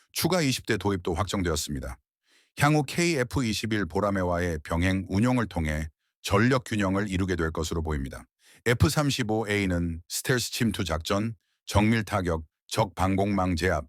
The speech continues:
씨알 에스 이 디 등 다양한 임무를 수행할 수 있어 한반도의 공중 우위를 유지하는 핵심 전력으로 평가됩니다. 이천이십오 년형 모델의 시제기는 더욱 향상된 열관리 시스템,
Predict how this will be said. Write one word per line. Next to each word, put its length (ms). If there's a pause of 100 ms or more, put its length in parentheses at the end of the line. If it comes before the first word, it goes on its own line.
(160)
씨알 460
에스 240
이 60
디 280 (760)
등 160
다양한 440
임무를 360
수행할 340
수 120
있어 320 (280)
한반도의 600
공중 480
우위를 480
유지하는 540
핵심 360
전력으로 460
평가됩니다. 680 (800)
이천이십오 640
년형 400
모델의 380
시제기는 580
더욱 360
향상된 600
열관리 420
시스템, 520